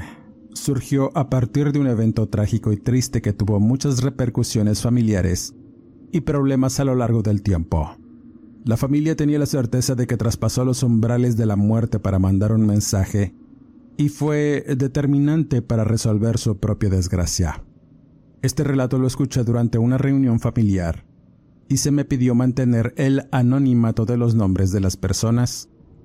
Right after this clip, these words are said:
y algunas situaciones penosas para no remover el dolor y la zozobra que embargó a la familia durante su proceso de duelo y que aún continúa.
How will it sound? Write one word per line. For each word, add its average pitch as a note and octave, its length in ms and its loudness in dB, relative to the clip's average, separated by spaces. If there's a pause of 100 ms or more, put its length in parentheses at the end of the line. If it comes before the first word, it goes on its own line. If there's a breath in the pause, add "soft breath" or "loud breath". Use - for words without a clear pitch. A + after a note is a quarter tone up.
(240)
y A#2 120 -2
algunas C#3 300 0
situaciones C#3+ 600 -2
penosas B2+ 520 -2
para A#2+ 240 0
no A#2+ 140 2
remover A2 480 0
el A2 180 2
dolor G2 440 2
y B2 80 2
la A2 120 2
zozobra A2+ 540 0
que G#2+ 160 -2
embargó G2+ 400 2
a G#2+ 40 0
la A2 100 2
familia G#2 800 0 (600)
durante G2+ 380 -2
su G#2 160 -2
proceso B2 440 -2
de A#2+ 140 -2
duelo B2 440 0
y D#3+ 220 0 (180)
que C3+ 120 0
aún A#2 240 2
continúa. F#2 800 0